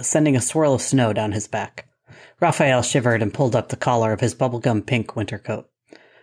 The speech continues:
The color hadn't been his first choice, but even in the dead of winter, stores in Phoenix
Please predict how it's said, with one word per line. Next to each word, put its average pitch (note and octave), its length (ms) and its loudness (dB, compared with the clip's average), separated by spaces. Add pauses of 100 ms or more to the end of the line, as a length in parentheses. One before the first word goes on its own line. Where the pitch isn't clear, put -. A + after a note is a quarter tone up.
The A3 100 0
color E3+ 320 2
hadn't B2 400 2
been A#2+ 140 2
his G#2+ 200 -2
first - 260 -4
choice, - 540 -4
but - 140 0
even G3+ 260 4
in D#3+ 80 2
the D3+ 60 4
dead D3 200 4
of A#2+ 120 0
winter, A#2 400 0
stores B2+ 340 0
in A2 120 -2
Phoenix G#2+ 500 -2